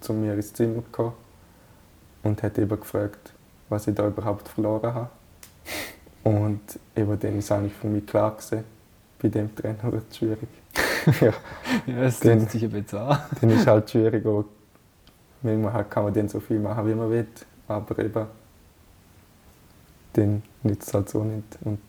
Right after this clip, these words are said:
Speaker 2: Okay.
Speaker 1: also jetzt im Nachhinein hätte ich es genau gleich machen und hätte dann eigentlich auch alles gut, ist halt dann eigentlich auch alles gut gegangen.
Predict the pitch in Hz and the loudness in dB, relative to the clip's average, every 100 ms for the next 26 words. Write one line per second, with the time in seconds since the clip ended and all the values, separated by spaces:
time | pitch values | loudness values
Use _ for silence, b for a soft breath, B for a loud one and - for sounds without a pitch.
0 | - 123 104 - 107 113 - - - - | -6 -2 -2 -2 -4 -6 -14 -20 -20 -6
1 | 107 101 95 - 104 98 98 104 98 98 | -2 0 0 0 0 0 -2 -4 -4 -4
2 | 101 104 - 104 - - - - - 101 | -6 -6 -6 -8 -10 -20 -20 -10 -4 -4
3 | - 117 113 113 113 104 - - - b | 0 -2 0 0 0 -4 -6 -16 -20 b
4 | b b b b b b b 120 - 104 | b b b b b b b -10 -2 0
5 | 101 104 113 104 104 104 - - - - | 0 0 0 0 0 -2 -10 -18 -20 -20
6 | - - 110 - - - _ - - - | -8 -4 -4 -8 -20 -20 _ -20 -20 -20
7 | - - - - - - 110 110 - - | -20 -20 -20 -14 -8 -4 0 0 -2 -4
8 | 110 104 101 101 104 107 110 - 117 - | -2 0 -2 -4 -2 -2 -4 -2 -2 0
9 | 113 117 | -2 -2